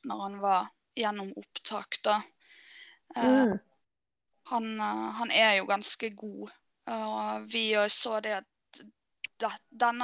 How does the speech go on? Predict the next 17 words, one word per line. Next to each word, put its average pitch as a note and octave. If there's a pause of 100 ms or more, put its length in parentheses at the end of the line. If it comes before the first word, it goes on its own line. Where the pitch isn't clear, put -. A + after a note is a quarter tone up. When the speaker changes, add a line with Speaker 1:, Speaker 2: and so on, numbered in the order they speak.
(120)
Speaker 1:
arenaen G#3
også G#3
trenger G#3
han G#3
mer G3
utfordring, G#3
og A3
han G#3+
ba G#3
om G#3
det G3+
selv. G#3+ (920)
Og A3+
det G3+
Speaker 2:
Mm. F#3
Speaker 1:
er G3+
jo, G3